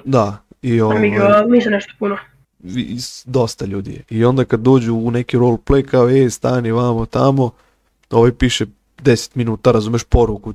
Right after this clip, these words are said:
Speaker 1: stoji pored autobusa ili ne
Speaker 2: E,
Speaker 1: znam, auto.
Speaker 2: to ti ima sad jedan problem kod mene, na primjer, ja imam malo slabiji P C, i
Speaker 1: Dobro.
Speaker 2: sad ti tako meni dođe policajac, kaže, kaže, e, ne znam, „Daj mi ličnu.”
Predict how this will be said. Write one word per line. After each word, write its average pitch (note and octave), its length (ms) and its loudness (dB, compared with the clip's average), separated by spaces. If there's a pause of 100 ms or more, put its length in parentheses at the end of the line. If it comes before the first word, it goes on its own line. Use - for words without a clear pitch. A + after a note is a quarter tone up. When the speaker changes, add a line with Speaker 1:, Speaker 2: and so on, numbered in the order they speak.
Speaker 1:
stoji A2 340 -2
pored G#2 300 -6
autobusa G#2+ 600 -6
ili - 140 -10
ne B3+ 160 4
Speaker 2:
E, - 60 -2
Speaker 1:
znam, F#2 180 -8
auto. F2+ 240 -2
Speaker 2:
to D#4+ 160 2
ti D4 60 0
ima D4 160 6
sad C#4+ 140 2
jedan C4+ 160 4
problem B3+ 260 2
kod A3 180 -4
mene, G3+ 180 -2
na F#3+ 120 -8
primjer, A3 240 -2
ja A3+ 80 2
imam A#3+ 160 4
malo G#3+ 160 2
slabiji G#3+ 420 -2
P G3+ 120 -14
C, - 180 -6
i - 840 -8
Speaker 1:
Dobro. A#3+ 100 4
Speaker 2:
sad C4 160 4
ti C4 100 0
tako C4+ 240 2
meni B3 180 4
dođe A3+ 260 4 (140)
policajac, A#3+ 560 4
kaže, A3+ 400 2 (200)
kaže, A#3+ 220 2
e, A#3 440 2 (300)
ne B3 100 4
znam, A3+ 220 4
„Daj B3+ 180 8
mi A3+ 120 0
ličnu.” G#3 460 -6